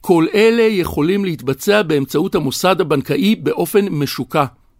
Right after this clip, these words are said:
כדי להתחרות בשירותים הפיננסיים של עליבאבא, ענק הבנקאות הסיני, איי סי בי סי, מפעיל פלטפורמת מסחר דיגיטלית בעצמו. האתר נקרא רונג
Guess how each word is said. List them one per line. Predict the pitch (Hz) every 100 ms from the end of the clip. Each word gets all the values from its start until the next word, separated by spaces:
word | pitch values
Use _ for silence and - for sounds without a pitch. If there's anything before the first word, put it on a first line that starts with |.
| _ _ - - _
כדי | 170 147
להתחרות | 139 135 - 160 -
בשירותים | 277 - 175 160 226
הפיננסיים | 190 - 151 180 196 190 202
של | 175 151
עליבאבא, | 123 123 104 175 185 185 180 175 _ _ _ -
ענק | 185 247 285
הבנקאות | 208 190 170 165 185
הסיני, | 196 - 214 202 190 180 - _ _
איי | 180 196 190
סי | - - 190 185
בי | 127 147
סי, | 131 - 226 214 208 - - -
מפעיל | 160 151 285 320
פלטפורמת | 240 175 - 240 247 240
מסחר | 170 - 175 175
דיגיטלית | 160 127 - 160 160 175 117
בעצמו. | 135 - - 139 117 _ _ _ _
האתר | 143 - 247 262
נקרא | 254 254 214 202 202 _ _ _
רונג | 143 208 214